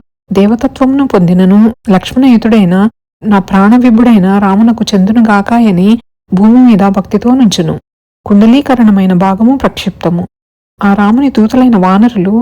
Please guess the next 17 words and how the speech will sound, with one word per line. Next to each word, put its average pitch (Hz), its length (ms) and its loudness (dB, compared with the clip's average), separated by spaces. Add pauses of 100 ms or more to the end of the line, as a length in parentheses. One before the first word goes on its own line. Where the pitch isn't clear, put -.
(140)
జానకీదేవిని 208 880 0
వెదుక్కొంచు 208 680 -2 (420)
ఇచ్చటకు 226 400 -2
వచ్చెదరు. 175 500 -2 (560)
ఆ 202 140 0
భూపుత్రి 202 520 -2
వృత్తాంతము 202 720 -2 (240)
వానరులు 233 500 0
కెరిగించినచో 202 840 -2 (440)
నీకు 214 280 0
శుభము 208 360 2
కలుగును. 175 380 0 (300)
నీవెచ్చటికినీ 220 680 -2
పోవలదు, 175 520 -2 (360)
ఇందే 208 280 2
యుండుము. 170 400 0 (260)
ఇటు 220 180 -2